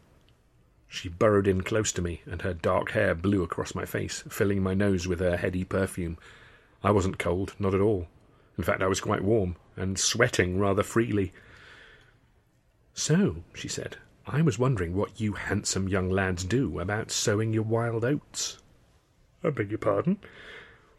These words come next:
"Well, the company isn't exactly chock full of single girls, is it? That Tilly is nice, but Charlie has hooked her, hasn't he?" "Hmm," I said through gritted teeth.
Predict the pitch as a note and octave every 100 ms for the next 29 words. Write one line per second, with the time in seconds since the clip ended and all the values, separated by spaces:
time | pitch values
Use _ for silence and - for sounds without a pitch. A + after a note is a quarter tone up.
0 | _ F3 E3 F#2 - A2 G2+ F2+ F#2+ G2
1 | A2 A2 - F#2+ - - - _ - A2+
2 | G#2 - G#2+ G2 - A2+ G#2+ G#2 G2+ E3
3 | A#2 F#2 C#3 F2+ - - C#3 - - C3
4 | G2 F2+ F#2 - - - G#2 - - -
5 | C3 D3+ F#2+ E2+ - - - - A#2 B2
6 | - B2 F#2 - _ - _ _ _ _
7 | _ _ _ F3 E3+ C#3+ A2+ G#2+ G2 -
8 | - - G2+ - G2 - G#2 F#2 G2+ -
9 | F2+ G#2+ G2 -